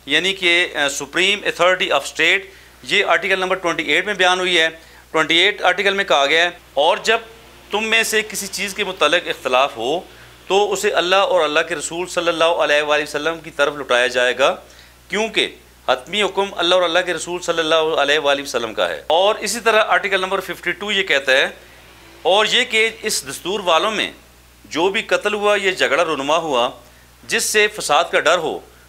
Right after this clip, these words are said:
तो इसमें खुदा और खुदा के रसूल सल्लल्लाहु अलैहि वसल्लम से रजू किया जाएगा। और खुदा इस शख्स के साथ है जो इस दस्तूर के मंदरजात की ज़्यादा से ज़्यादा एहतियात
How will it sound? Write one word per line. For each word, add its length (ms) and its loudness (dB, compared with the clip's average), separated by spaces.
तो 200 2
इसमें 480 -2
खुदा 300 2
और 180 0
खुदा 300 2
के 100 -2
रसूल 280 -6
सल्लल्लाहु 500 0
अलैहि 520 2
वसल्लम 320 -4
से 140 -6
रजू 220 -8
किया 260 -2
जाएगा। 440 -2
और 180 4
खुदा 460 0
इस 140 -4
शख्स 180 -2
के 100 -6
साथ 320 2
है 180 0
जो 120 -2
इस 160 -4
दस्तूर 340 -6
के 180 0
मंदरजात 680 2
की 140 -6
ज़्यादा 340 2
से 120 -6
ज़्यादा 460 2
एहतियात 560 2